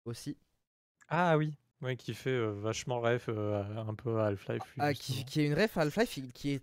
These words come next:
Speaker 1: totalement un Half-Life-like, avec quand même quelques cutscenes en, en première personne, mais des cutscenes où on n'est pas libre de nos mouvements.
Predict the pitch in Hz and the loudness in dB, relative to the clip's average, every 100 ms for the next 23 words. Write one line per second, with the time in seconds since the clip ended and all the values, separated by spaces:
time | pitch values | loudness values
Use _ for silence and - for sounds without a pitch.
0 | _ - 220 202 170 170 160 127 123 127 | _ 2 4 4 4 4 2 0 -2 -4
1 | 123 123 123 156 - - - _ _ _ | -4 -4 -2 -2 -6 -18 -20 _ _ _
2 | _ _ _ _ - 170 180 233 - - | _ _ _ _ 2 6 8 6 2 -2
3 | 196 190 214 208 175 156 170 170 - 185 | 2 2 2 0 -2 -2 -2 -2 -2 -2
4 | 185 - - 185 196 160 175 175 175 170 | -2 -4 -6 -6 -4 -4 -2 0 0 0
5 | - 170 190 147 139 139 147 - 180 170 | 0 -2 -2 -4 -6 -6 -10 -8 -4 -4
6 | 131 127 127 123 123 120 117 139 139 139 | -4 -4 -6 -6 -4 -4 -2 -2 -2 -4
7 | 127 123 120 123 127 | -4 -4 -4 -6 -8